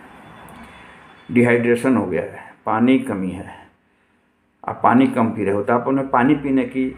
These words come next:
मात्रा को बढ़ाएं, कम से कम आठ से दस गिलास पानी आप जरूर पिएं।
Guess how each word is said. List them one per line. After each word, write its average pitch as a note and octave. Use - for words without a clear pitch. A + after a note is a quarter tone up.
मात्रा G2+
को D3
बढ़ाएं, F#2+
कम A#2+
से A#2+
कम G#2+
आठ -
से C3
दस B2+
गिलास A2+
पानी G#2
आप -
जरूर G2
पिएं। E2